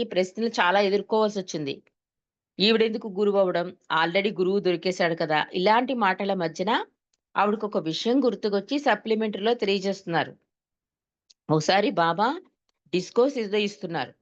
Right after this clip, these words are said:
ఇస్తున్నప్పుడు మర్చిపోతానేమో అని చెప్పి ఆవిడేదో రాసుకోబోయింట. బాబా వెంటనే సైగ ద్వారా "వద్దు" అన్నారట. కానీ చాలా మంది ఆ పని చేశారు.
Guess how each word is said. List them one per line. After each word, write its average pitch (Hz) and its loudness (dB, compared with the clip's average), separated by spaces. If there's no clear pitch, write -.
ఇస్తున్నప్పుడు 254 2
మర్చిపోతానేమో 240 0
అని 220 -4
చెప్పి 226 -2
ఆవిడేదో 226 4
రాసుకోబోయింట. 208 0
బాబా 170 2
వెంటనే 208 0
సైగ 196 0
ద్వారా 196 2
"వద్దు" 175 0
అన్నారట. 156 0
కానీ 247 4
చాలా 208 4
మంది 247 4
ఆ 226 4
పని 190 0
చేశారు. 160 -2